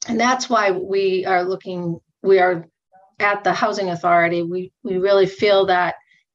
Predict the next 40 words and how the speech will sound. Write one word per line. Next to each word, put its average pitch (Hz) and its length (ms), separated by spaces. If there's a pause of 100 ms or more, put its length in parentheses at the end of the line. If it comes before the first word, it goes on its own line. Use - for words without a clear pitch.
there 190 220
are 185 40
more 196 300
needs 202 460
there, 175 180
community 180 600
needs, 165 340
and 160 160
there 165 140
are 165 260
maybe 175 320
in 175 80
other 180 220
parts 165 300
of - 80
Franklin. 165 440 (480)
Um, 165 640 (840)
not, 240 520
we're 226 140
not 226 260
there 185 160
a 190 220 (100)
hundred 190 320
percent, 175 480
but 180 120
we're, 185 220 (140)
we're 196 160
really 185 240
kind 180 200
of 165 120
funneling 170 480
in 170 240
and, 160 240 (420)
and, 190 400
and 190 180
letting 196 240
that 175 200
community 180 340
know 175 220
that 165 260